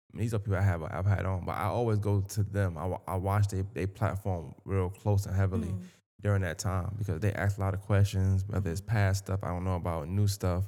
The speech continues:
Speaker 2: Right.
Speaker 1: get the feel of the person. And I think, uh, I'm glad that, uh, people like the, this, you know, podcast and stuff, I'm glad it is what it is now because I get to get a different outlet
Speaker 2: Right.
Speaker 1: on a local level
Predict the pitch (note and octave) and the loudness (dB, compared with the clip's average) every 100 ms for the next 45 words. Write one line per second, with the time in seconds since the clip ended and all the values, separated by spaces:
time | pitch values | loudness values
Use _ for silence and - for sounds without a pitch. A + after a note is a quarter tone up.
0 | - - - - - - G#2+ G2+ - A2 | -6 -20 -20 -20 -20 -8 -4 -2 0 2
1 | G2 G2 - G#2+ G2+ G2 F#2+ G2 - _ | 2 0 0 2 2 2 0 -2 -6 _
2 | - G2 A#2 F#2 - F#2+ D#2+ - - F#2+ | -4 -2 0 0 0 0 0 -4 -10 -16
3 | - _ _ _ _ _ _ - D2 G#2 | -16 _ _ _ _ _ _ -8 -4 2
4 | G#2+ G2+ F2+ - - E2 C#2+ A1 - _ | 2 2 0 -2 -6 -4 -4 -8 -12 _
5 | - D3 A#2 F2+ E2+ - A2+ G2+ - F#2+ | -4 2 2 2 -4 0 2 2 0 -4
6 | D#2+ - G2+ F#2+ F#2+ F2+ - - A#2 G#2+ | -4 0 0 2 0 -2 -4 -4 -2 2
7 | A#2 G#2 G2+ G2 F#2 F#2+ F#2 F#2+ G2 G2+ | 2 4 4 4 2 0 0 0 -2 0
8 | F2 F2 G#2 G2+ F#2+ G2 F2 G#2 G2+ - | -2 0 -2 -2 -2 0 0 2 0 0
9 | - G#2 B1 C2 - - F3+ F3 G#2 F#2 | -2 -2 0 -4 -8 -10 -14 -8 -4 0
10 | G2+ G2+ D#2 E2 A2+ | 0 -2 -6 -8 -8